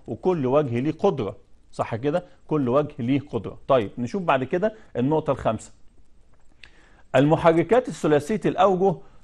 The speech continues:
تعطي عزم دوران ثابت القيمة، أما في محركات الوجه الواحد فإن العزم يكون نابضا. معناها إنه، طب هنا يا مستر أنت حضرتك بتكلمنا عن محركات ومولدات، أنا بكلمك عن نظام ثلاثي الأوجه.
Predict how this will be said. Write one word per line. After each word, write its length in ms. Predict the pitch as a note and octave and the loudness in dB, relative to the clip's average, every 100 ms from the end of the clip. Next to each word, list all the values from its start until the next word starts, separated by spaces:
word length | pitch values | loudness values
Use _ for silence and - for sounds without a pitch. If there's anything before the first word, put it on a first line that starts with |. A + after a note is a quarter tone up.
| - | -6
تعطي 460 | G3+ F3+ D#3 - C3 | 0 0 -2 -2 0
عزم 400 | C3 F3 C3+ A#2 | 2 2 0 0
دوران 540 | A#2+ B2 C3 D#3+ A#2+ | 2 2 4 4 0
ثابت 460 | A#2 F3 F3+ D#3 D#3+ | 0 2 4 2 -2
القيمة، 480 | B2+ - E3+ A#2 F#2+ - _ | -2 -2 0 0 -4 -14 _
أما 240 | D#3 D#3+ B2 | -2 0 -2
في 160 | - | -2
محركات 680 | A#2 A2 A#2 A#2 A#2 D#3 D3+ | -4 -2 -2 -2 0 0 0
الوجه 340 | A#2+ C#3 C3+ | 0 0 0
الواحد 460 | C3 C#3 F3+ - F#3 - - | 0 2 2 2 -4 -6 -12
فإن 320 | - A#2+ B2+ | -8 -4 -2
العزم 500 | B2+ A2+ D#3 E3 D#3+ E3+ | -2 0 0 0 -4 -6
يكون 640 | A#2 A#2+ - D3+ D#3 D3 - | -2 -2 0 0 0 -2 -4
نابضا. 580 | C3 C3+ B2+ A#2+ G2+ F#2+ - - - A#2+ | 0 0 0 -2 -4 -10 -16 -20 -16 -6
معناها 600 | A2 G#2+ C#3 E3+ D#3 E3 - - | -4 0 0 2 0 -2 -10 -8
إنه، 260 | A#2 A#2+ A#2+ - | -4 -2 -2 -2
طب 180 | A#2 | 0
هنا 120 | D#3+ F#3+ | 2 2
يا 60 | |
مستر 240 | F3+ - D#3 | 0 -2 -4
أنت 120 | C3+ | -2
حضرتك 280 | C3+ F3 C#3+ | -4 -2 -4
بتكلمنا 540 | C3+ C3 C3 E3 C#3+ | -4 -2 -2 0 -2
عن 360 | A2+ C#3 D3+ A2 | 0 0 -2 -4
محركات 840 | A#2 - A2+ A2+ - C#3+ D3 C#3+ | -6 -4 -4 -2 0 2 2 0
ومولدات، 640 | G#2+ G#2+ G#2+ G#2 A#2+ C#3+ C#3 - - | -6 -4 -4 -4 -2 -2 -4 -14 -6
أنا 120 | E3+ | -4
بكلمك 500 | D#3 A#2 B2 E3+ D#3+ | -2 -4 -4 -4 -4
عن 240 | G#2+ A#2+ A#2+ | -4 -2 0
نظام 480 | A#2+ A2+ D3 E3 F3 | -2 0 0 0 -4
ثلاثي 480 | - A#2 B2+ C#3+ | -6 -4 -4 -4
الأوجه. 460 | A#2+ - C3 G2+ G2+ | -6 -2 -2 -2 -8